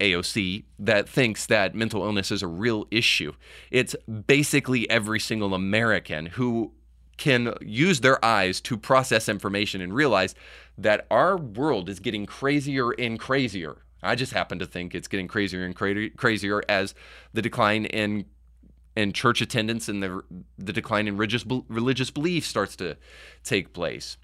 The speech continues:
But needless to say, if we're gonna do something about mental illness, let's come up with some solutions here. And so the first one I would say is this, is that we need to get back to involuntary commitment laws,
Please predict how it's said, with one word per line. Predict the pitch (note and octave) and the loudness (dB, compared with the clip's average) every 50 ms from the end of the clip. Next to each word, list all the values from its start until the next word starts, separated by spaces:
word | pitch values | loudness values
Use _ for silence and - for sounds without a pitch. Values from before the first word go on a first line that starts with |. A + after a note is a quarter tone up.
| - - - - - - - - - | -20 -20 -20 -20 -20 -20 -20 -6 -2
But | A#2+ B2+ | 2 4
needless | D3+ F#3 E3 D#3+ C#3 - | 6 6 6 6 4 4
to | B2 | 0
say, | - - G#2+ D#2+ D#2+ E2 - - - | -2 0 0 0 0 -2 -6 -8 -6
if | C3 - | -4 0
we're | B2+ C3+ | 2 4
gonna | F#3+ G3+ E3+ | 4 4 4
do | D3 D#3+ | 4 2
something | D3 - B2 G2+ A2 G2 | 0 0 0 0 0 0
about | F2+ F#2 E2+ F2 - | 2 2 2 2 0
mental | - G2+ F#2+ - G2+ F2+ | 0 -2 -2 0 -2 -2
illness, | F#2 F#2+ G2+ G#2 - B2 | -2 -2 -2 -2 -2 -2
let's | B2 - - | -4 -4 -6
come | - - - A2+ G2+ F#2+ | -8 -6 -2 -2 0 0
up | F#2 - - | 0 -2 -2
with | F2+ F2 D#2+ | -6 -6 -6
some | - - F2 E2+ D#2+ | -6 -6 -6 -6 -6
solutions | - G2 F2 F2+ E2 - - D2 C#2 - | -6 -4 -4 -4 -4 -6 -6 -10 -10 -12
here. | - - - - - - - - | -12 -14 -14 -16 -20 -14 -6 -4
And | G2 G#2 G2+ | -2 -2 0
so | - - C3 | 2 2 2
the | A#2+ A2+ | 4 4
first | A#2 C3+ C#3 - | 4 2 2 2
one | B2 G#2 | 0 0
I | F2 F2+ | 0 0
would | F2+ E2+ | -2 -2
say | - F2+ E2 | -4 -4 -4
is | F2 F2+ - | -4 -2 0
this, | C#3 A#2 - - - - - - - - - | 0 0 -2 -4 -10 -20 -20 -20 -20 -12 -8
is | - A#2 | 0 2
that | C3+ C#3 C3 | 2 4 4
we | C#3+ | 2
need | D#3 F3 G3+ | 0 0 0
to | G#3 | 0
get | F3+ F3 - | 0 2 2
back | - G2+ G#2 A2 - | 2 0 0 0 -2
to | - A#2+ G#2+ G#2 - - | -2 -2 -2 -2 -2 -4
involuntary | A#2+ A2+ G2 F2+ G#2+ G#2+ A2+ A2+ G#2 - A2 G2 F#2 | -4 -6 -2 2 2 2 2 2 0 -2 -2 -2 -2
commitment | E2+ - F2 E2+ F2 F2+ - - D#2 - - | -4 -4 -6 -4 -4 -4 -6 -8 -10 -10 -10
laws, | E2 C2+ A#1+ - - - - | -10 -10 -10 -12 -16 -20 -20